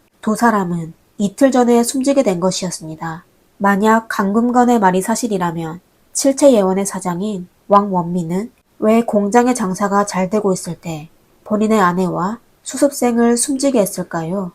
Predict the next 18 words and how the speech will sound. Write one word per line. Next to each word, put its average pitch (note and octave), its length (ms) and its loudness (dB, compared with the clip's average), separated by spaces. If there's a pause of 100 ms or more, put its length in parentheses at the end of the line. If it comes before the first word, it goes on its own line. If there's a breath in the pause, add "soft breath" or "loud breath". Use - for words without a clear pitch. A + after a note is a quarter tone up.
(320)
경찰은 B3 680 0
왕원민을 A3 680 0
찾아 G#3+ 280 -2
신문하려고 G#3 600 -2
했지만 F#3 520 -8 (280)
그는 A#3 320 2
이미 G#3 260 0
사라졌습니다. F3 880 -2 (340)
할 B3+ 160 2
수 C4 160 4
없이 B3 260 0
경찰은 F#3 680 -4 (240)
휴가 F#3+ 280 4
중이었던 A3 760 0
세 B3+ 140 -2
명의 B3 300 0
수습생을 G#3+ 540 -4
찾아 G3 460 -6